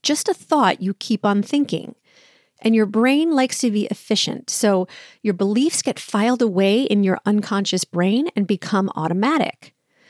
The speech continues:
The more you practice your bridge thoughts, the sooner they will become your brain's default thoughts and eventually replace the old ones. This can take time, though, so be patient with yourself.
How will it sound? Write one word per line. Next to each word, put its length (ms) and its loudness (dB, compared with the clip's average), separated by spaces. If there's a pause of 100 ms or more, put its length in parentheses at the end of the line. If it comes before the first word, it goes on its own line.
(240)
The 80 0
more 400 4
you 160 0
practice 520 -2
your 120 2
bridge 380 0
thoughts, 540 -2 (200)
the 100 -4
sooner 500 2
they 280 2
will 120 2
become 400 -2
your 120 0
brain's 400 -2
default 580 0
thoughts 420 -2 (340)
and 120 -2
eventually 680 2
replace 500 -2
the 160 0
old 220 2
ones. 460 -10 (680)
This 140 0
can 140 0
take 220 0
time, 340 0
though, 220 0
so 160 -2
be 160 -2
patient 580 0
with 160 -2
yourself. 560 -4